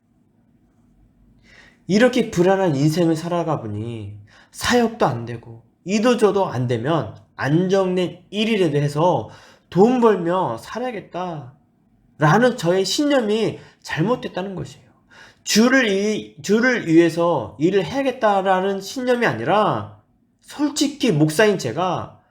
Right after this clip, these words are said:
목사인 제가 돈벌이하며 안정되게 살아야겠다라는 그 신념이 제 안에 있었다는 것이에요.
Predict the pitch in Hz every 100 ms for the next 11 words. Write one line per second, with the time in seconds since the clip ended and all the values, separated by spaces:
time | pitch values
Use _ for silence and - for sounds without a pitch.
0 | _ _ _ _ _ _ _ _ 156 196
1 | - 233 233 220 175 190 196 175 208 208
2 | 247 240 190 160 196 185 120 92 - 120
3 | 156 202 220 233 214 147 165 180 123 -
4 | 226 247 240 196 - 180 170 131 123 -
5 | _ _ _ - 160 202 196 190 185 254
6 | 233 208 208 - - 156 180 202 - 156
7 | 226 220 214 214 160 139 - - 151 160